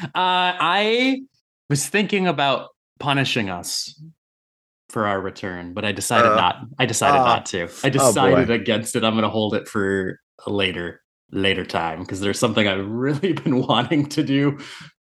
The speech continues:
Speaker 1: Uh, but, uh, not yet. Not yet. Um, so instead, I'm gonna go off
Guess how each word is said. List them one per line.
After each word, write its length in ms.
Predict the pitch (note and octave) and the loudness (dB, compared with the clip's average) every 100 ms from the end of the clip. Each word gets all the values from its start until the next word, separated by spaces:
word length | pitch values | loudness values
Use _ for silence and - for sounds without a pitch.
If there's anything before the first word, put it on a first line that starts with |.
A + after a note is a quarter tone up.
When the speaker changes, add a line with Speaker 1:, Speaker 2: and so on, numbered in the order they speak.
| _ _ _ - | _ _ _ -2
Speaker 1:
Uh, 560 | G#2+ G2+ - - - - | 2 2 0 -4 -6 -8
but, 600 | G#2+ A2 G#2+ G2+ - - | 2 4 4 2 0 0
uh, 340 | G#2 F#2+ G2+ | 2 2 0
not 200 | A2 F#2 | 0 2
yet. 200 | F#2 E2 _ _ | 0 -4 _ _
Not 220 | G#2 F#2+ F#2 | -2 0 0
yet. 280 | F2 - _ _ - - | -4 -8 _ _ -20 -4
Um, 680 | D#3 D3 C#3 C3+ B2 A#2+ A2+ _ | 0 2 4 2 2 -2 -4 _
so 480 | - - C4+ F#3 D#3 | -4 0 2 4 2
instead, 640 | D#3 D3+ - - C#4 G#3 E3 | 2 2 0 0 2 2 0
I'm 180 | D3 F#3+ | 0 0
gonna 160 | A3+ G#3 | 2 2
go 240 | F3 F3 | 2 2
off 240 | E3+ F3 | 2 0